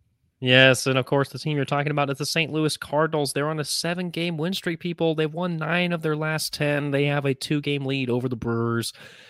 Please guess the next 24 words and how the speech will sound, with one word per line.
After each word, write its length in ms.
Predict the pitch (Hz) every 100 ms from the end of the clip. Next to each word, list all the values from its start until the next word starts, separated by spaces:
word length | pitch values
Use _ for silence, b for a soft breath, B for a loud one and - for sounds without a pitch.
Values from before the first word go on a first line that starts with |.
| 104
And, 460 | 131 131 131 135 131
uh, 100 | 127 b b b b
this 200 | 143 151
team, 540 | - 170 170 165 165
uh, 100 | 160 147 b b b
it's 600 | 160 156 156 147 156 156
being 260 | 190 190
led 300 | 160 160 165
by 160 | 139 139
one 300 | 127 143 151
man 480 | 131 131 131 131 131
in 400 | 135 - 170 190
particular. 600 | 160 - 165 147 139 143
They 120 | 143
very, 340 | 135 156 151 - 107
they 140 | 123
are 140 | 147 143
led 200 | 147 143
by 100 | 139
a 100 | 131
lot, 400 | 123 120 117 - -
but 100 | 120
one 240 | 120 147
man 520 | 143 139 139 135 135